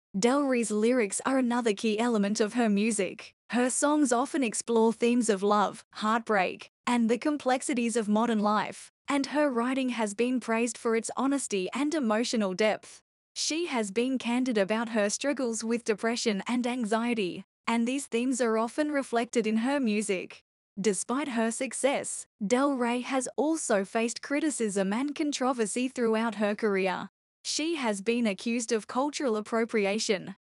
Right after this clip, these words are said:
and her lyrics have been criticized for their portrayal of abusive relationships and glamorization of drug use.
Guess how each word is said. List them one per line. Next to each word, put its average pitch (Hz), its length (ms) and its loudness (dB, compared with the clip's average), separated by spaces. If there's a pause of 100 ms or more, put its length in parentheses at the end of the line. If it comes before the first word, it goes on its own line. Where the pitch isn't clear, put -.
(100)
and 254 200 0
her 302 240 0
lyrics 311 480 0
have 220 260 -2
been 254 200 2
criticized 233 760 -2
for 254 140 -2
their 208 160 0
portrayal 240 680 0
of 208 140 0
abusive 254 560 -2
relationships 214 1000 0
and 269 220 0
glamorization 226 1080 2
of 190 160 -2
drug 196 280 0
use. 185 500 -4